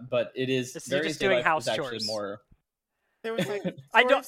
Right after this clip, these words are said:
Speaker 2: I
Speaker 3: Seasons,
Speaker 2: don't.
Speaker 3: Various Day Life, there was Harvestella, there was, like, I think a Rune
Speaker 1: Mm-hmm.
Speaker 3: Factory, wasn't there?
Speaker 1: There was
Speaker 3: Uh,
Speaker 1: a Rune Factory, uh, not only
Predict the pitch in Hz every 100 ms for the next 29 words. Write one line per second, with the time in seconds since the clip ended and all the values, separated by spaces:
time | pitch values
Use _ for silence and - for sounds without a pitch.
0 | - 160 208 208 196 214 240 - 185 185
1 | 185 185 180 - 208 226 - 196 185 180
2 | 180 180 180 180 185 185 175 - 190 349
3 | 220 151 185 254 139 135 320 330 320 311
4 | 330 330 330 _ _ _ - 185 143 139
5 | 139 120 - 135 170 170 160 156 151 156
6 | 143 131 120 131 147 151 139 117